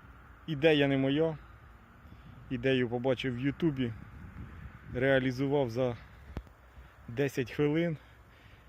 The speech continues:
Ну і все працює. Все, коротше, все працює. Так, прицепив кран на М Т З. Кран у мене теж саморобний,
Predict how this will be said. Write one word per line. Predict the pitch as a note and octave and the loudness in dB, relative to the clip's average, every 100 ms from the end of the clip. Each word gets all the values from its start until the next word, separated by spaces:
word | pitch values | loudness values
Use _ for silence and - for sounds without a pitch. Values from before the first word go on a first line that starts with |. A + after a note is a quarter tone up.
| - - - | -20 -20 -10
Ну | E3+ A3+ | -4 -2
і | A3 D3+ D3 | 0 -2 -4
все | - F3 | -2 -2
працює. | - C#3+ - C3 B2+ A2+ - - - - - - - - | -2 -4 -4 -4 -4 -6 -12 -20 -20 -20 -20 -20 -20 -20
Все, | - C3 | -12 -10
коротше, | C3 C3 A#2 - | -8 -8 -8 -10
все | G#2+ - A#2+ | -10 -10 -8
працює. | A#2+ G#2+ G#2+ G#2+ - - - - - - - - | -8 -10 -14 -16 -18 -20 -20 -20 -20 -20 -20 -6
Так, | C#3+ B2 - | -4 -4 -6
прицепив | - C#3 D#3 C#3 D3+ B2+ | -2 -2 0 0 0 0
кран | D3 C3+ C#3 D3 - - - - - - - - - | 0 0 0 -4 -12 -20 -20 -20 -20 -20 -20 -20 -8
на | C3+ C#3+ | -4 -2
М | C#3 | -2
Т | C3 D3 | 0 -2
З. | A#2+ C#3 C3+ B2 - - - - - - - - - - - - - - | 0 -2 -2 -8 -18 -20 -20 -20 -20 -20 -20 -20 -20 -20 -20 -20 -16 -4
Кран | D#3+ D3 | 0 2
у | C#3 | 2
мене | C3+ C3 B2+ | 0 0 -2
теж | C#3 B2 C3 | -4 -4 -4
саморобний, | C3 C3+ E3 G3 F#3 F3+ | -2 0 2 0 0 -2